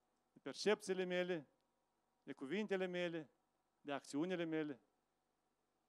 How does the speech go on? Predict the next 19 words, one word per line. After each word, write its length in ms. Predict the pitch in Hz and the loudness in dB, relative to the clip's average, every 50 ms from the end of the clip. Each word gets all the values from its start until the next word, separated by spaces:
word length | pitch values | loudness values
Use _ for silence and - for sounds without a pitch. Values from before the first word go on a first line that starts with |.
| _ _ _ _ _ _ _ _ _ | _ _ _ _ _ _ _ _ _
Cine 340 | - - - 262 277 269 240 | -8 -2 2 4 6 8 8
a 80 | 220 | 8
ajuns 240 | 214 - - 202 175 | 8 6 4 0 -4
să 60 | - | -2
ne 80 | 170 185 | 0 0
amăgească 640 | 180 175 180 175 156 160 180 151 123 - - - 139 | 2 2 2 0 2 4 2 2 2 0 -6 -12 -14
atâta? 380 | 127 - 147 131 - 110 85 _ _ _ _ _ _ _ _ _ _ _ _ _ _ _ _ _ _ _ _ | -12 -10 -12 -12 -12 -14 -18 _ _ _ _ _ _ _ _ _ _ _ _ _ _ _ _ _ _ _ _
Numai 200 | - 143 151 160 | -6 -2 0 0
nu 100 | 170 180 | 0 0
Dumnezeu. 480 | 165 156 160 165 180 165 139 120 95 - _ _ _ _ _ _ _ _ _ _ _ _ _ _ _ _ _ _ _ _ _ _ _ _ _ _ _ _ _ _ _ _ _ _ _ _ _ _ _ _ _ _ _ _ _ _ _ _ _ _ _ _ _ _ _ _ _ _ _ _ _ _ _ _ _ _ _ _ _ _ _ _ _ - - - - - - - - _ _ | 0 -2 0 0 0 0 -2 -2 -4 -6 _ _ _ _ _ _ _ _ _ _ _ _ _ _ _ _ _ _ _ _ _ _ _ _ _ _ _ _ _ _ _ _ _ _ _ _ _ _ _ _ _ _ _ _ _ _ _ _ _ _ _ _ _ _ _ _ _ _ _ _ _ _ _ _ _ _ _ _ _ _ _ _ _ -20 -20 -20 -20 -20 -20 -20 -20 _ _
În 140 | - 180 180 | -2 -2 0
ziua 320 | 156 175 247 277 277 247 | 4 8 10 12 12 12
care 180 | - 214 208 196 | 10 8 6 6
se 120 | - 185 | 6 6
apropie 400 | 185 185 - 208 214 214 220 220 | 6 6 8 6 6 6 6 6
va 140 | 196 190 180 | 4 4 4
fi 140 | - 180 175 | 4 2 2
totul 320 | - 226 220 214 220 214 | 4 4 4 4 4 2
descoperit, 720 | 185 190 - - 185 160 - 175 160 147 131 - - - | 2 2 0 0 -2 0 2 2 2 0 0 -4 -10 -20